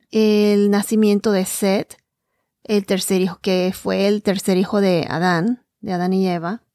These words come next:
Y fueron los de la línea de Set que invocaban el nombre del Señor. En el capítulo cinco de Génesis podemos ver los descendientes de Adán, y de ahí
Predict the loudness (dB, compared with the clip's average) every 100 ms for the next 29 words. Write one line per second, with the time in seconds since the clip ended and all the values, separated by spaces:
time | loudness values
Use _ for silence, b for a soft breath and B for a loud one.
0 | _ _ -4 -4 -2 0 2 2 2 0
1 | 0 0 2 0 0 2 2 2 0 -2
2 | -4 -4 -6 _ _ _ _ _ -2 0
3 | 0 0 0 0 -4 -4 -2 0 0 0
4 | 0 0 2 0 -2 -4 -6 -8 -6 -6
5 | -10 _ _ _ _ _ _ _ _ 0
6 | 2 0 -2 -2 0 0 0 0 0 0
7 | 2 0 0 -2 -2 -2 -2 -4 -6 -2
8 | 2 2 2 0 0 -2 -2 -4 -2 -2
9 | 0 0 2 2 2 0 0 0 0 -4
10 | -4 -2 -2 -4 _ -2 2 2 2 0
11 | -2